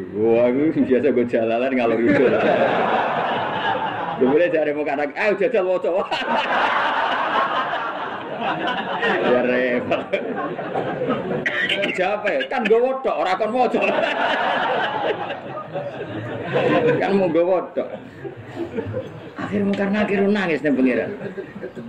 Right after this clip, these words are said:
"Nangis Gusti, selama ini saya biasa nyentak, kenapa sekarang malah dibentak?" Terus kata Allah, "Ya sing sopan sithik iku."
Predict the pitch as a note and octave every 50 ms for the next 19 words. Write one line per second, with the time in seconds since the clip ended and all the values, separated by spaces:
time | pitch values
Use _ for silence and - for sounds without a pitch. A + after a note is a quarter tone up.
0 | - - - - - - - - A#2 A#2+ B2+ B2 A2+ - B2 G#2 - - B2+ A#2
1 | - B2 A#2 A#2 A2+ A#2 A#2 A#2 A#2+ B2 A#2 A#2 A#2 A#2 - - A2+ G#2+ G#2 -
2 | G#2+ G#2 A2 G#2+ G#2+ G2+ G2 E2 F2 G#2 A2+ A2+ A2+ B2 A#2+ - G2+ G2 G2+ G2+
3 | G#2 G2+ G2 G2 G2 - A2 - - - A2+ G#2+ G2+ G2+ - - - - - -
4 | - - - - - - - - - - - - - - - - - - - -
5 | - - - - - - - - - - - - - - - - - F2+ F2 E2+
6 | F2+ F2 F2+ F#2 G2+ G#2+ G#2 G#2 - - - - - - - - - - - -
7 | G2 G2 G#2+ G2 - G#2+ F#2+ - F2+ F#2 F2+ - F2+ D#2+ - - D2 C2+ F2 F2+
8 | G#2+ A2